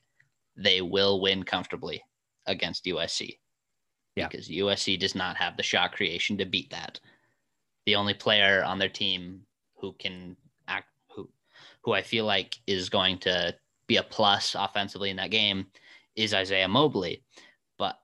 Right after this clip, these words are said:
Speaker 1: he can't do it on his own. He's
Speaker 2: Yeah.
Speaker 1: he's not the scorer for that. Uh, and so if U C L A is really totally locked in, they should beat U-, U S C pretty comfortably. The question is, will they? 'Cause
Speaker 2: Yeah.
Speaker 1: they are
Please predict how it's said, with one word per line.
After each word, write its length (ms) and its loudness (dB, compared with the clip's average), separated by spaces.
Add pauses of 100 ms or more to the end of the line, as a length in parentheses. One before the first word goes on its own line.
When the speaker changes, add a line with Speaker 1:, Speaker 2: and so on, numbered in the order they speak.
(100)
Speaker 1:
he 160 -14
can't 300 -6
do 120 -4
it 80 -6
on 140 -8
his 140 -14
own. 260 -14 (420)
He's 400 -6
Speaker 2:
Yeah. 180 0 (360)
Speaker 1:
he's 160 -14
not 140 -6
the 80 -10
scorer 420 -4
for 160 -12
that. 240 -8 (400)
Uh, 420 2 (880)
and 140 -12
so 120 -2
if 140 -6
U 80 0
C 140 2
L 160 4
A 140 4
is 120 0
really 400 2
totally 360 2
locked 340 -2
in, 260 0 (180)
they 140 -2
should 580 2 (1120)
beat 240 -2 (200)
U-, 140 -4 (240)
U 40 4
S 120 2
C 80 -4
pretty 180 -4
comfortably. 540 -8
The 60 -6
question 280 -4
is, 200 -8 (180)
will 180 2
they? 200 -2 (220)
'Cause 240 -6
Speaker 2:
Yeah. 120 6
Speaker 1:
they 260 2
are 320 -4